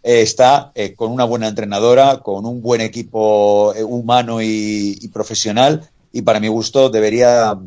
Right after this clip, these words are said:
digamos, eh, no quiero ser gurú, pero, eh, lo más seguro es que se quede otro añito más en Araski.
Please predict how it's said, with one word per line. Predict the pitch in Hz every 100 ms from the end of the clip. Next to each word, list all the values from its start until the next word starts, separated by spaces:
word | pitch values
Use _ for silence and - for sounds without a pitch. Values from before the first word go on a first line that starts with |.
| - 92
digamos, | 92 104 127 139 -
eh, | 107 98 95
no | 104 107
quiero | 123 117 113 113 110 110 107 - _
ser | - 143
gurú, | 117 120 139 160
pero, | 156 127 156 160 -
eh, | 98 92
lo | 90
más | 101 107
seguro | 110 104 107
es | -
que | 104 98
se | 107
quede | 98 101
otro | 95 95
añito | 92 92
más | 87 85
en | 90
Araski. | 80 76 - _ 78